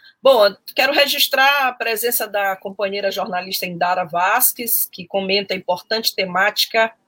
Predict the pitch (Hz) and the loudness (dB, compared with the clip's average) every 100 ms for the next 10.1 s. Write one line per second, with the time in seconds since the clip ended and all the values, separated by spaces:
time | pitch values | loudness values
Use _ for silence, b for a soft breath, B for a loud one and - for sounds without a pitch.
0 | _ _ _ _ 180 - 208 - 190 185 | _ _ _ _ -12 -6 -4 -4 -4 -4
1 | 185 185 185 180 190 175 175 180 170 175 | -4 -4 -6 -8 -8 -10 -10 -10 -8 -10
2 | 170 - 165 190 190 180 190 220 214 196 | -10 -10 -8 -6 -4 -2 2 2 2 2
3 | 190 202 208 - b b - - 196 190 | 4 4 2 -2 b b -10 -6 -4 -6
4 | 185 196 190 196 - 202 214 202 190 180 | -6 -4 -4 -8 -10 -2 0 2 0 -4
5 | 196 190 190 190 185 180 175 - 175 185 | -4 -4 -4 -8 -6 -4 -4 -4 -4 -6
6 | 226 214 220 226 B B B - 247 269 | -2 2 2 0 B B B 0 4 4
7 | 269 240 233 247 247 247 247 226 226 247 | 2 0 2 4 4 0 -2 0 0 0
8 | 220 220 269 - 269 262 - 190 - 202 | 0 0 0 0 -2 -4 -8 -8 -2 -2
9 | 190 - 185 190 190 180 175 185 185 - | -2 -4 -2 -2 -2 -2 -4 -6 -8 -8
10 | 165 | -18